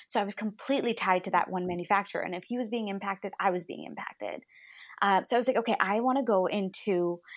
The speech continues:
a line where I can, it's already existing. I can just go in and with, add my, um, understanding of sustainability, add my understanding of, you know, uh, socially conscious community,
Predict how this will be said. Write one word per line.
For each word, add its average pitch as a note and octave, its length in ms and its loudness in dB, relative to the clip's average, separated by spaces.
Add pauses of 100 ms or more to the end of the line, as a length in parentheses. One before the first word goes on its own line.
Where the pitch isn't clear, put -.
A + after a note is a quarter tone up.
(320)
a F#3+ 380 6
line G3 720 0 (280)
where F#3 580 6 (100)
I A3 180 4
can, A#3 200 0 (300)
it's B3+ 220 2
already A3 380 2
existing. F#3+ 640 -4 (120)
I G3+ 60 -4
can A#3+ 140 -4
just A#3+ 200 -8
go G3+ 200 4
in F#3 180 2
and F3+ 280 -6
with, G3 200 -2 (200)
add G3 340 2
my, F#3+ 480 0
um, - 380 -12 (240)
understanding G3 480 -2
of F#3 100 -8
sustainability, B3+ 840 -2
add F#3+ 180 -6
my F#3 140 -4
understanding F#3 640 -4
of, F3 320 2
you F#3 120 -6
know, F#3 200 -2 (380)
uh, E3+ 280 -2
socially A3 420 0
conscious F#3 340 -2
community, C4 760 -4